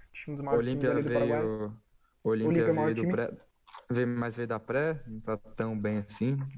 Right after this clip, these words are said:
Speaker 2: Claro,
Speaker 1: Sim,
Speaker 2: tirou o
Speaker 1: sim.
Speaker 2: Fluminense, mas
Speaker 1: Porra, cara, isso me, isso me surpreendeu, tá?
Speaker 2: Hum. E o último grupo também, bem fácil, do Flamengo. Flamengo, Universidade Católica, Sport Cri-, Cristal e Tra-, Tajeres.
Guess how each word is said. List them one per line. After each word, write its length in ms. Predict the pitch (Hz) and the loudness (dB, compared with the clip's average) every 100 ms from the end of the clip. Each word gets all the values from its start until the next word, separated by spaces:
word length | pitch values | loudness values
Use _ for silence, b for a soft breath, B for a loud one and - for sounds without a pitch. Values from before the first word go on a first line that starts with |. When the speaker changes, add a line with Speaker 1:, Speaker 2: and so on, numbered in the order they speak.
| - | -6
Speaker 2:
Claro, 220 | 123 117 | -2 -2
Speaker 1:
Sim, 40 | 156 | -4
Speaker 2:
tirou 200 | 107 107 | -4 -4
o 20 | |
Speaker 1:
sim. 60 | |
Speaker 2:
Fluminense, 500 | - 110 104 117 123 | -4 -4 -2 -2 -2
mas 300 | 110 104 104 - B B B B B B - _ - - | -2 -4 -6 -20 B B B B B B -20 _ -12 4
Speaker 1:
Porra, 240 | - 196 | 6 6
cara, 240 | - 131 135 | 6 4 4
isso 140 | - | 2
me, 60 | 160 | 2
isso 140 | 180 | 4
me 60 | 175 | 4
surpreendeu, 440 | 196 240 277 170 | 4 6 8 8
tá? 200 | 165 156 - _ _ _ _ _ _ - | 8 0 -4 _ _ _ _ _ _ -6
Speaker 2:
Hum. 400 | - 117 110 - - - _ _ _ _ _ _ _ | 0 2 0 -12 -20 -20 _ _ _ _ _ _ _
E 80 | 151 | 2
o 80 | 165 | 2
último 360 | 185 - 180 | 2 0 0
grupo 300 | 151 139 160 | 2 2 0
também, 400 | - 127 123 139 | -2 0 0 -2
bem 180 | 117 123 | -2 -4
fácil, 380 | 127 107 117 - | -2 -4 -4 -8
do 80 | - | -8
Flamengo. 500 | 104 101 104 123 127 - | -2 0 0 0 -4 -2
Flamengo, 420 | - 104 107 123 | 0 2 2 2
Universidade 560 | 127 113 113 110 113 113 | 0 0 0 0 -4 -4
Católica, 560 | 110 110 117 127 127 127 | -4 -2 -2 -2 -4 -4
Sport 360 | - - 117 - | -6 -4 -4 -4
Cri-, 220 | 110 - - _ | -6 -6 -16 _
Cristal 480 | 113 110 - 110 | -4 -4 -4 -2
e 60 | 127 | -2
Tra-, 320 | 127 123 123 | -4 -6 -6
Tajeres. 760 | - 110 101 98 101 - - | -4 -6 -4 -2 -4 -6 -20